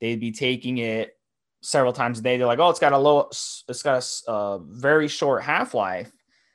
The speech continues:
So you know what? I gotta take it very often." The half-life on it is very, very short. Um, and it's only, like, a couple hours, maybe three hours tops. So it's in and out of your system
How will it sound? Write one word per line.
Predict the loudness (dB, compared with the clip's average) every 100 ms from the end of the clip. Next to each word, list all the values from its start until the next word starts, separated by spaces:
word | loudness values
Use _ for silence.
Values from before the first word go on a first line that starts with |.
| _ _
So | 0 4 6
you | 6 4
know | 6
what? | 8 6
I | 6
gotta | 2 0
take | -2 -2
it | -2
very | -2 0 0
often." | 2 0 -2 -8 -12 -8
The |
half-life | -4 -4 0 0 0
on | 0 2 0
it | -2
is | -6
very, | -4 -2 -2
very | -4 -6
short. | -6 0 2 2 -2 -10 _ _ _ _ -4
Um, | 0 0 0 -2 -6 -10 _ _ _ -6
and | -2 0 -2 -2 -6 -8 -14 _ _ _ _ _ _ _ _ _ _ _ -6
it's | 0
only, | 4 4 6
like, | 4
a | 2
couple | 2 2 4
hours, | 4 4 4 2 -2
maybe | -4 -8
three | -6 -4 0
hours | 2 2 0
tops. | 0 2 2 -2 -8 -14 -16 _ _ _ _ _
So | 0 0
it's | 2
in | 2
and | 4
out | 2
of | 2
your | 0
system | -2 -4 -2 0 2 2 0 -4 -10